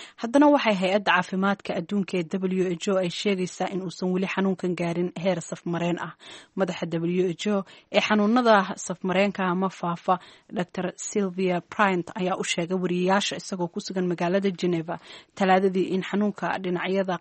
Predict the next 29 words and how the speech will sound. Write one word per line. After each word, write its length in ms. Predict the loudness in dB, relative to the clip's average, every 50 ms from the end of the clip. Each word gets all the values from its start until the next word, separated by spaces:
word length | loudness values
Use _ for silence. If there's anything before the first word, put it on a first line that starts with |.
| -4
qaar 180 | -4 -2 0 0
marka 280 | 0 -2 -2 -2 -2 -2
la 140 | -2 0 0 -2
eego 300 | -2 -2 -2 -2 -2 -2 0
uu 160 | 0 0 2 2
u 80 | 2
muuqdo 280 | 2 2 0 -2 -2 -4
inuu 200 | -2 0 0 0 0
yahay 160 | 0 0 -2 -2
mid 160 | -2 -2 -4
safmareen 540 | -6 -12 -12 -8 -6 -2 2 2 2 2 0
ah. 100 | -4 -12 -14 -14 -20 -20 -20 -20 _ _
Talaadada 440 | -4 -2 -2 -2 -2 -2 -2 0 0
maanta 340 | 2 2 2 0 0 -2 -6
ahna 220 | -8 -4 -4 -4 -4
ku 140 | -4 -6
dhowaad 400 | -4 -4 -2 0 2 2 2 2 0
afar 240 | -4 -4 -2 -4 -4
boqol 280 | -4 -6 -2 0 2 4
labaatan 420 | 4 4 2 2 -2 -6 -8 -6
iyo 180 | -4 -4 -4 -4
shan 240 | -4 -2 -4 -4 -4
qof 180 | -4 -8 -6
oo 100 | -4 -4
badankooda 500 | -2 -2 -2 -2 -2 -2 -2 -4 -4 -4
ku 140 | -4 -8 -10
sugan 260 | -10 -10 -6 -4 -4 -4
dhulweynaha 480 | -2 -2 0 0 2 2 2 0 0 -2
Shiinaha 440 | -4 -4 -2 0 0 0 -2 -2